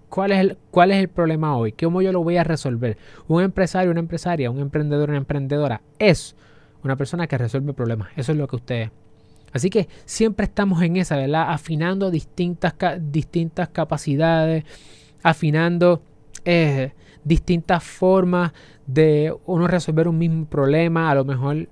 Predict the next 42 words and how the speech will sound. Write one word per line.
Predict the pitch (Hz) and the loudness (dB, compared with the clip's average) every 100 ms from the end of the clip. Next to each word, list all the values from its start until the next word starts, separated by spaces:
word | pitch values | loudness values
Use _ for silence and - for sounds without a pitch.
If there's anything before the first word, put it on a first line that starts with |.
| - | -6
ibas | 156 147 | -2 2
a | 156 | 2
resolver | 156 156 156 | 0 0 -2
el | |
problema | 151 151 151 | -2 -4 -2
de | 151 | -2
una | 147 | -2
forma | - 156 151 143 - - | -2 -2 -2 -4 -10 -6
y | 151 139 | 0 0
se | 151 | 2
levantó, | 135 135 127 120 147 151 - - - | 0 0 -2 -2 0 0 -2 -16 -8
eh, | 160 147 143 135 | -2 2 2 0
una | 156 147 147 | -2 -2 -2
nueva, | 143 143 139 135 131 120 117 | 0 0 2 0 0 -2 -4
un | 131 | -4
nuevo | 131 131 131 127 117 104 - | -4 -2 -2 -2 -4 -8 -4
challenge | 160 170 165 156 - | 0 2 2 -2 -2
y | |
ahora | 123 123 | -2 0
tienes | 139 131 | -2 -2
que | 135 | -4
ir | |
por | 120 127 | -2 -2
otro | 127 | 2
lado. | 139 151 - | 0 0 -4
Así | - | -2
que | 160 190 | -2 -2
siempre | 180 175 202 | -2 -2 -6
el, | - | -4
el | 185 | -4
cerebro | 190 185 190 | -2 -2 -2
está | - 185 180 - - - - | -2 -4 -4 -10 -20 -20 -2
creando, | 156 165 165 185 185 151 | 2 4 2 0 -2 -2
creando, | - 147 160 170 165 151 | -4 -4 -2 -2 -2 -2
creando, | 147 151 160 165 143 | -2 -2 -2 -2 -2
buscando | 127 - 147 156 | -2 -2 -2 0
maneras | 160 156 165 | 0 0 0
distintas | 147 - - 165 160 156 | -2 -6 -4 -2 0 -2
de | |
hacer | 143 156 | 0 -2
las | 151 | -4
cosas. | - 165 151 | -4 -4 -4